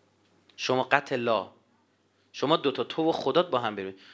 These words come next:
بابا موسی، اون عصا رو برای کی نگه داشتی؟ بنداز دیگه، بنداز اجرا بشه، بذار پدر همین رو در بیاره. «انا هاهنا قاعدون»، ما اینجا لم می‌دیم، شما برید بجنگید.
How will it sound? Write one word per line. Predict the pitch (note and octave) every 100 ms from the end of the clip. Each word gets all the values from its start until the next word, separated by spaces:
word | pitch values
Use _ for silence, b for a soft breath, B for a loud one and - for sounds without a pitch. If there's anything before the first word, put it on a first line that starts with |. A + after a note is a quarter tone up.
| B
بابا | F#3 A#3+
موسی، | C4 B3
اون | A#3 A#3+ F#3 -
عصا | F#3 F#3+ F#3+
رو | G#3+
برای | F#3
کی | - F#3+
نگه | D3 B2 G#2+
داشتی؟ | G2+ - - _ _ _ _ _ _ _ - _ - _ - _ B B B B _ _ -
بنداز | - B4+ A#4+ C#4+
دیگه، | C#4
بنداز | C4 B3+
اجرا | A#3 G3+ G#3
بشه، | F#3+
بذار | F#3 F3
پدر | D3+ C#3
همین | B2 G#2+
رو |
در | F#2+
بیاره. | - - _ _ _ _ b b b b -
«انا | G#3+ G#3+ A3 G#3
هاهنا | D3+ G3+ B3+ B3+ C4+ D4+
قاعدون»، | C4+ C4+ A#3 B3 D4+ D4+ F#3+ - _ _ _ _ _ _ _ _ _
ما | A#3 D#4+
اینجا | D#4 A#3+ C#4 C4+ - _ _ _ _ _ _ _ _ _ _ _ _ _ _ _
لم | D3+ G#3+ C#4 D4+
می‌دیم، | D#4+ E4+
شما | D#4+ C4+ B3+
برید | A#3 G3
بجنگید. | D#3 A#2+ G#2+ G2+ F#2+ -